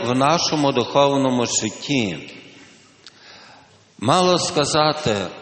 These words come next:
"Не вбив, не вкрав, я гріхів не маю. Немає в мене потреби в духовному житті йти до святої сповіді, каятися за свої вчинки.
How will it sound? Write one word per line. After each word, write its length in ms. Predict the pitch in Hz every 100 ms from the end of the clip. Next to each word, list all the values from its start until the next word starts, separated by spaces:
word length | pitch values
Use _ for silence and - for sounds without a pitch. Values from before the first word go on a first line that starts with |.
| - - -
"Не 240 | 113 131 127
вбив, 460 | 113 139 170 180
не 120 | 160
вкрав, 800 | 123 123 - 127 143 165 175 - - - - - -
я 200 | 117 135
гріхів 580 | 143 131 120 - 135 143 139 - - -
не 200 | 104 123
маю. 440 | 120 127 107 82 - - - - - - - - - - - -
Немає 440 | 117 147 175 175
в 40 | 160
мене 320 | 160 170 160
потреби 520 | 151 147 160 165 147
в 100 | 139
духовному 600 | 143 - 156 151 147 139
житті 420 | 131 135 131 139 135
йти 200 | 131 127
до 100 | 123
святої 540 | - 113 - 117 104
сповіді, 880 | 104 - - 165 170 170 - 147 - - - -
каятися 680 | - 139 156 165 160 151 151
за 160 | 127 123
свої 520 | - 135 135 131 127 - - -
вчинки. 760 | - - 123 113 90 87 -